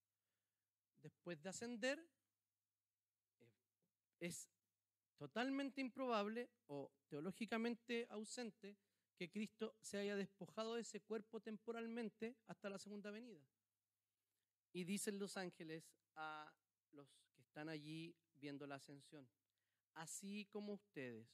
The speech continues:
lo ven irse, de esa misma men-, manera volverá otra vez". Entonces Jesús hoy día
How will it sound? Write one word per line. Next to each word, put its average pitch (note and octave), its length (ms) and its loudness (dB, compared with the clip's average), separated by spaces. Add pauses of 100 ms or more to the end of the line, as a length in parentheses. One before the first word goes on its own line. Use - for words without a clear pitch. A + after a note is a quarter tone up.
(120)
lo C#3+ 200 -4
ven D#3+ 340 0 (200)
irse, A3+ 600 -4 (720)
de C#3+ 300 0
esa D#3+ 400 -4
misma G#3+ 440 -2
men-, A#3+ 300 -6
manera D#3 560 0 (440)
volverá D3+ 600 -4 (280)
otra B2 300 -12
vez". F2+ 140 -16 (2000)
Entonces C#3 480 -8
Jesús - 340 -12
hoy G3+ 140 -2
día C3+ 400 -8